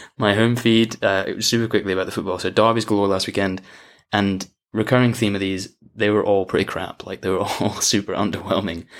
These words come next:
P S G Marseille, first all, looked, was just rubbish. Like,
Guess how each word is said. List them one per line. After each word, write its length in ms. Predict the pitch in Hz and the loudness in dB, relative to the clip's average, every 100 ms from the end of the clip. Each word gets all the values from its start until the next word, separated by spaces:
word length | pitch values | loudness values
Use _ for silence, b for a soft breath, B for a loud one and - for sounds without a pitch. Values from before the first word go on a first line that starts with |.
| B B | B B
P 140 | - 117 | 2 2
S 100 | 120 | 4
G 140 | 117 | 2
Marseille, 640 | 107 104 98 104 95 110 - b b b | 2 0 0 0 0 -2 -6 b b b
first 320 | - 95 95 | -4 -2 0
all, 300 | 95 101 123 B B B B _ _ - | -2 -2 -4 B B B B _ _ 0
looked, 300 | 113 110 - | 0 0 0
was 160 | 117 | 0
just 180 | 117 120 | 2 2
rubbish. 400 | 113 104 87 - | 4 2 0 -2
Like, 240 | 98 90 | -2 -2